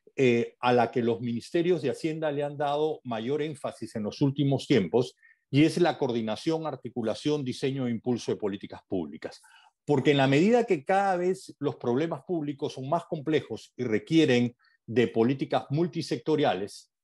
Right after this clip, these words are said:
es necesario alinear el rol de diferentes actores. Y en muchos casos los ministerios se han convertido justamente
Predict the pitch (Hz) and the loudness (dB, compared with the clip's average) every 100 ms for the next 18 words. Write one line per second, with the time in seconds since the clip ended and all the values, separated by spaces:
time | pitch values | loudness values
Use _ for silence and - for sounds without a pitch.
0 | _ - 160 190 151 135 160 160 170 165 | _ -2 -2 0 -2 0 2 4 4 4
1 | 127 120 123 143 175 160 120 117 131 127 | 2 2 2 2 0 0 -2 -2 0 0
2 | 131 _ - 110 101 104 110 110 - 92 | -2 _ -10 -8 -8 -8 -6 -8 -10 -6
3 | - 80 82 - - - 127 131 147 208 | -2 0 -2 -6 -20 -4 4 6 8 6
4 | - 202 - 160 - 156 - 147 139 - | 4 0 2 2 2 0 0 -2 -2 0
5 | 107 - 135 139 131 135 135 135 120 107 | -4 0 0 0 -2 -4 -2 -4 -4 -4
6 | - - 190 101 104 - 127 - 123 120 | -4 0 0 0 -2 -6 -10 -4 -4 -2
7 | 104 90 101 | -4 -2 -2